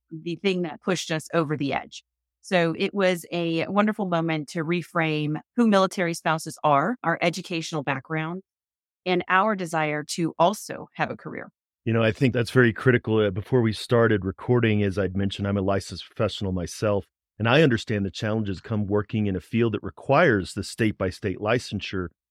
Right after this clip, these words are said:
Speaker 2: but also being part of a highly mobile workforce that doesn't always stay in one place in the
Speaker 1: That's right.
Speaker 2: military, which is why I understand, as you'd mentioned, why Military Spouse J D Network Foundation was started,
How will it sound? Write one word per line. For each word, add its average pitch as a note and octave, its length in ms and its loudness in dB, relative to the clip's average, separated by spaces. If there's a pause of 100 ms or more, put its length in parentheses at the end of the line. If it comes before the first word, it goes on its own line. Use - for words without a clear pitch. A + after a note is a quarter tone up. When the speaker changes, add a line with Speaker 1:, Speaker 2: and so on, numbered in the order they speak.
(160)
Speaker 2:
but G#2+ 140 -2
also A#2+ 320 0
being G2+ 240 -2
part G#2+ 220 -4
of F#2+ 80 -4
a F#2 60 -4
highly G2+ 280 -2
mobile F#2 340 -4
workforce G#2 520 -4
that D#2 120 -10
doesn't G#2 280 -2
always F#2 240 -4
stay F#2+ 160 -4
in F2+ 100 -4
one E2 180 -6
place A2+ 440 -2
in F#2 100 -8
the F2+ 60 -6
Speaker 1:
That's G#2+ 100 -2
right. C3+ 60 -2
Speaker 2:
military, F2 440 -8
which D3+ 220 2
is D3 140 -2
why G3 220 4
I F#3+ 40 4
understand, D3 560 0
as G2+ 120 -2
you'd G#2+ 160 -2
mentioned, A2+ 420 -2
why A2+ 400 4
Military A#2 460 0
Spouse G#2 280 -4
J G2+ 180 -4
D F#2+ 120 -4
Network F#2+ 420 -6
Foundation F2+ 460 -6
was E2+ 120 -8
started, B2+ 560 -2